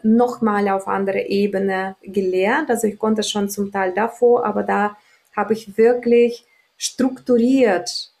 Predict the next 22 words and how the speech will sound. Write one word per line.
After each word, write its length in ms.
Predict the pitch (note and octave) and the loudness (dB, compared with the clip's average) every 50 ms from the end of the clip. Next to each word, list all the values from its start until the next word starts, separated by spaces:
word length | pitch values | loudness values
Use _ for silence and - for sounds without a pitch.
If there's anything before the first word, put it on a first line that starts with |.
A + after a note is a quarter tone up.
| _ _ _ _ | _ _ _ _
alle 320 | - G#3+ A3+ A#3+ B3+ B3 | -4 -2 0 2 0 0
diese 320 | G#3+ A3 A3+ G#3 A3 A3 A3+ | 0 0 -2 -2 -2 -2 0
Techniken 800 | - A3+ A#3 A3+ - A#3 A3 A3 A3+ A3 G#3+ G#3+ G#3+ A3 A3+ G3+ | 0 0 0 0 0 -2 -2 0 0 0 0 0 0 -2 -4 -4
gelernt 580 | - G#3+ G#3+ G3+ G#3 G#3 G#3 G#3+ A3+ A3+ A3+ | -4 -2 0 0 0 0 0 0 -2 -2 -4
und, 220 | - - G#3 G3+ - | -4 -4 -4 -4 -4
äh, 240 | - - - F#3+ G3 | -4 -4 -2 -4 -4
verstanden, 720 | - G#3 G#3 - - G#3+ A3+ B3 B3 A#3 A3+ A3+ G#3+ G#3+ | -4 -6 -8 -6 -4 -2 0 0 0 0 2 2 0 0
wie 300 | A3 G#3+ G#3+ A3 - A3+ | 0 0 0 0 0 -2
ich 60 | G3+ G3+ | -4 -4
diese 240 | A3 G#3 G#3+ A3 | -6 -4 -2 0
Energie 400 | G#3 G3+ G3+ G3+ G3+ G3 G#3 G3+ | 0 0 0 0 -2 -2 -2 -2
lenken 500 | G3 G3 G3+ A#3+ C4 C4+ B3+ A3+ G3+ G3 | 0 0 2 0 0 0 0 -2 -2 -2
kann. 340 | - - F#3 F3 F3 E3+ F3 | -4 -8 -8 -6 -6 -6 -6
Und, 440 | F#3 F#3 F#3 F#3 F3+ F#3 - - - | -6 -6 -6 -6 -6 -8 -14 -8 -4
äh, 280 | F#3+ F#3 F#3 F#3 F3+ F3+ F3+ - _ _ _ _ _ _ _ _ _ _ - - | -2 0 0 0 0 -2 -4 -8 _ _ _ _ _ _ _ _ _ _ -10 -6
äh, 460 | G3 G3 F#3+ F#3+ F#3 F#3 F#3+ F#3+ F#3+ G3 - _ _ _ _ _ _ _ | -2 -2 0 0 0 0 0 -2 -2 -6 -10 _ _ _ _ _ _ _
also 180 | - G#3 - G#3+ | -6 -2 0 0
ich 140 | G3 G3 G3+ | -2 -2 -2
habe 140 | A3 A3 A#3 | 0 0 0
mich 120 | A3 A3+ | 0 2
plötzlich 460 | - A3+ G#3+ G#3+ - - G3 - - | 2 0 0 0 -2 -6 -8 -6 -2
erinnert 500 | A3 A3+ C#4+ C#4+ A3+ E3+ - - - - | 0 0 2 2 2 0 -2 -6 -12 -20